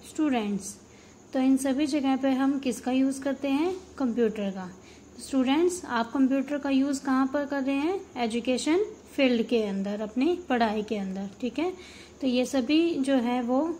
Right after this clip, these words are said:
क्या है, uses of computer हैं, जहाँ पर हम कंप्यूटर को यूज़ करते हैं। In the next video, we will learn about new topic, but till then do revise thoroughly what we have done today and stay safe, stay healthy।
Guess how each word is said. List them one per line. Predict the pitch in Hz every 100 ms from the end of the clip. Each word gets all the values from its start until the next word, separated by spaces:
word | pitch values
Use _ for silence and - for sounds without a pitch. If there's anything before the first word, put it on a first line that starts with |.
| -
क्या | 254
है, | 240 262 240
uses | 240 226 254 247
of | 269 359 - - - -
computer | 254 220 226 208
हैं, | 208 202 208 202
जहाँ | 202 226 226
पर | 254 247
हम | 240
कंप्यूटर | 247 220 233 247
को | 247
यूज़ | 247 233 311 349
करते | - 240 - 208
हैं। | 202 196 185 - - - - - - _ - - - -
In | 262
the | 254 254
next | 254 262 -
video, | 277 269 294
we | 294 277 254
will | 262 247
learn | 254 254 247
about | 247 247
new | 247 262 269
topic, | 233 - 240 269 254 226
but | 247 247
till | 269 262
then | 254 262 262 254
do | 269
revise | 269 247 247 240
thoroughly | 247 233 226 247 277 247
what | 254 247 294
we | 269
have | 240 240
done | 233 233 226
today | 240 226 220 285 - - - - -
and | 254 233 311 330 -
stay | - 254 262 269
safe, | 262 330 330 - -
stay | 262 254 226
healthy। | 202 202